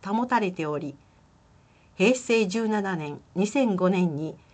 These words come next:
米原市の天然記念物に指定されています。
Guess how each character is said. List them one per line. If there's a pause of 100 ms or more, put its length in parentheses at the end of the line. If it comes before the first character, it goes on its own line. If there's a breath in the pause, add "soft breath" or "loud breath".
(360 soft breath)
米
原
市
の
天
然
記
念
物
に
指
定
さ
れ
て
い
ま
す。